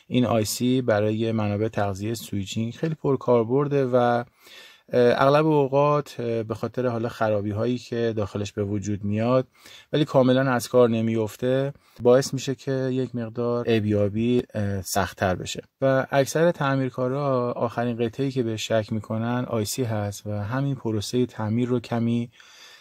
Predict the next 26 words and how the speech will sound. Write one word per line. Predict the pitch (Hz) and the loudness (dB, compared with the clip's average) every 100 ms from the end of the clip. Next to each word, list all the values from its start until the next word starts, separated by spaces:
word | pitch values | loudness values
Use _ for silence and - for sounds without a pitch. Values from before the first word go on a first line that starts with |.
| _ | _
در | 107 104 | -2 0
واقع | 98 95 107 110 | 0 0 0 0
مختل | 110 101 - 110 113 | 0 -2 0 0 0
می‌کنه | 110 - 107 101 | -2 -4 -4 -2
و | 101 | -4
طولانی | - 98 92 90 87 | -2 -2 0 -2 -4
می‌کنه. | - - - _ _ - - - | -6 -10 -14 _ _ -20 -20 -10
حالا | - 160 | 4 6
ما | 190 | 6
اینجا | 190 170 180 | 4 2 0
قصد | 170 180 - | 2 0 0
داریم | 165 160 160 | 0 0 0
یک | 156 156 | 0 0
مدار | 135 131 135 139 | -2 0 0 0
خیلی | - - 156 139 | -4 -4 -4 -4
خیلی | - 127 120 | -2 -2 -2
ساده | 110 - 120 110 104 123 131 | -4 -2 2 4 2 0 0
برای | 123 113 117 123 120 | 0 0 0 -2 -4
تست | - 127 120 - | -4 -4 -4 -4
این | 110 107 | -4 -4
آی | 101 101 | -4 -4
سی | - - | -6 -6
رو | 107 98 | -6 -6
بهتون | 104 - 104 | -6 -4 -4
معرفی | 98 98 98 92 135 | -2 -4 -6 -6 -2
بکنیم | 139 131 131 131 127 | -2 0 0 0 -2